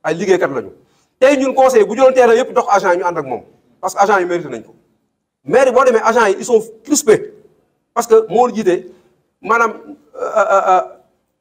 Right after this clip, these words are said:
poids bu mu teg seen kaw ak liggéey bi ñuy liggéey, da nga leen di yërëm sax. Ma jow ma, man en tant que adjoint au maire, te lii wax, lii ma wax nii wax naa ko bureau municipal, ah, wax naa ko conseil municipal.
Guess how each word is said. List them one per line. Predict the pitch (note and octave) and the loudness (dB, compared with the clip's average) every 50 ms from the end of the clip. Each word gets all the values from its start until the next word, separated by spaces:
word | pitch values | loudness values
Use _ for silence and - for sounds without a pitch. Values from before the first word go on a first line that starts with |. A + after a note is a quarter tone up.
| _ - | _ 0
poids | D4 D4 C4+ C4 | 4 4 4 4
bu | - C#4 | 4 0
mu | C4+ | -2
teg | C4 B3+ | -2 2
seen | - A#3+ A3+ | 2 0 2
kaw | A#3 F#3+ C#3 A2+ - - _ _ _ _ _ _ - | 2 0 -2 -2 -4 -12 _ _ _ _ _ _ -6
ak | - A3+ G#3+ | -6 -6 -6
liggéey | A#3+ C4 C4 C4 | -4 -6 -4 -4
bi | - B3 | -4 -4
ñuy | A#3 A#3+ G#3+ | -6 -4 -4
liggéey, | G#3 E3+ D#3 - - - - _ _ _ _ _ _ _ _ - | -2 -2 -2 -2 -4 -10 -20 _ _ _ _ _ _ _ _ 0
da | - A#3 | 0 0
nga | C4 C4+ | 2 2
leen | A#3 | -2
di | A#3 G#3 | 0 0
yërëm | F#3 E3 C3 | 0 0 -2
sax. | - C#3 - - _ _ _ _ _ _ _ _ _ _ _ _ _ _ _ _ _ _ _ _ _ _ _ _ _ _ _ _ _ _ _ _ _ _ _ _ _ _ _ | -6 -12 -14 -14 _ _ _ _ _ _ _ _ _ _ _ _ _ _ _ _ _ _ _ _ _ _ _ _ _ _ _ _ _ _ _ _ _ _ _ _ _ _ _
Ma | - - A#3 A3+ | -4 -2 -2 2
jow | G#3+ G#3+ G3+ F#3 F3+ F#3 | 2 2 2 2 0 -2
ma, | G3+ G#3 | -6 -4
man | G3+ G3 G3 F#3 | -2 -2 -2 -2
en | G3+ G3 | -2 -4
tant | G3 G#3 G3 | -2 -2 -2
que | - | -2
adjoint | - D3+ C#3+ C#3+ C#3+ | -2 -4 -2 -2 -2
au | C#3+ C3+ B2 | -2 -4 -4
maire, | A2+ G#2+ G2 - _ _ _ - | -6 -8 -10 -14 _ _ _ -6
te | E3+ F3 | -4 -2
lii | G#3 A#3 | 2 2
wax, | F#3+ E3 D#3+ D#3 | 2 0 0 -2
lii | D3+ F#3 | -4 -2
ma | A3 A3+ | 0 0
wax | G#3+ G#3 | 0 0
nii | A3+ A3 | 0 -2
wax | E3 E3 | -2 0
naa | F#3 G3+ G3+ | 0 -2 -2
ko | G3+ | -4
bureau | E3 G3+ A3+ A#3 | -6 -4 -4 -4
municipal, | A#3 B3+ - - A#3+ E3+ B2+ - - _ _ _ _ _ _ _ _ - | -4 -6 -6 -2 -2 -2 -2 -4 -16 _ _ _ _ _ _ _ _ -2
ah, | D#3 | 0
wax | E3+ A3+ A3 | 0 0 0
naa | G#3+ F#3+ | -2 -4
ko | - - | -2 -2
conseil | C4 C4 C4 A#3 | -2 -2 -2 -2
municipal. | F#3 F3+ - - D3+ A2+ F#2 | -2 -2 -2 -2 -2 -2 -2